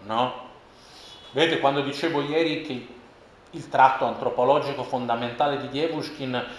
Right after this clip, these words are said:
è la timidezza, la vergogna. Per quanto lui, poverino, tenti di uscirne creandosi quello che lui chiama il suo stile, per esprimere se stesso come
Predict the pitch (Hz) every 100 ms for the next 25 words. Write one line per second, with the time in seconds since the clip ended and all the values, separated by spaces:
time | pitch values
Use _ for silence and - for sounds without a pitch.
0 | - - 165 165 165 143 147 - 156 147
1 | 131 147 151 139 - - - 120 139 156
2 | 147 - 139 147 147 135 113 104 98 87
3 | - - - - - - - - - -
4 | - - 165 - 277 277 196 254 190 185
5 | 254 285 - - 311 349 214 - - 135
6 | 135 139 - - 220 233 214 - 165 165
7 | 185 190 175 - 135 170 165 151 143 156
8 | 160 139 135 131 - 165 151 151 - -
9 | - - - 185 185 156 120 107 - 151
10 | 160 - 175 180 165 139 143 135 - 170
11 | 165 165 - 160 151